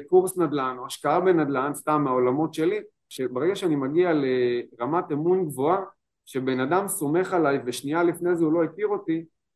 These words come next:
אם הוא מספר לי איזשהו סיפור אישי, בין אם זה משהו בזוגיות שלו, או במשפחה שלו, או בעבודה שלו,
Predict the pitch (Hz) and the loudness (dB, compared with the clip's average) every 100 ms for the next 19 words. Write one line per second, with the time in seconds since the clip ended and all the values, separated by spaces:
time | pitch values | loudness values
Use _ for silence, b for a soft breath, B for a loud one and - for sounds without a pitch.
0 | _ 131 131 131 131 139 127 196 208 185 | _ -2 0 0 -2 -4 -2 -2 2 4
1 | 190 196 170 147 - 123 170 175 156 - | 4 0 -2 -2 -4 0 4 4 4 2
2 | 160 156 139 120 139 147 151 127 139 131 | 2 4 2 -2 -4 -2 -2 -2 -4 -4
3 | 127 135 143 127 120 123 120 131 151 151 | -6 -8 -8 -6 -4 -6 -6 -4 -4 -4
4 | 139 131 120 120 117 123 123 123 - 139 | -4 -2 -4 -4 -8 -8 -8 -8 0 0
5 | 143 143 131 120 110 123 123 120 120 127 | 0 -4 -4 -4 -4 -4 -2 -2 -2 -2
6 | 147 147 143 131 | -2 -2 -4 -6